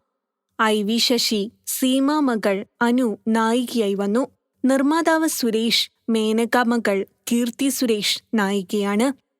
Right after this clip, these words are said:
ബെന്നി പി നായരമ്പലത്തിന്റെ മകൾ അന്നാബെൻ നായികയാണ്. പ്രിയദർശൻ ലിസി മകൾ കല്യാണി ഇന്ന് സൂപ്പർ നായികയാണ്.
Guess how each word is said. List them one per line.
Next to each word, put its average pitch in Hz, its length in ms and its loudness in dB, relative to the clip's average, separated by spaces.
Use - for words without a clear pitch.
ബെന്നി 277 500 2
പി 320 140 2
നായരമ്പലത്തിന്റെ 247 960 0
മകൾ 233 340 0
അന്നാബെൻ 208 640 0
നായികയാണ്. 208 760 0
പ്രിയദർശൻ 214 680 0
ലിസി 220 440 0
മകൾ 233 340 0
കല്യാണി 208 680 0
ഇന്ന് 262 140 2
സൂപ്പർ 233 600 -2
നായികയാണ്. 202 640 -2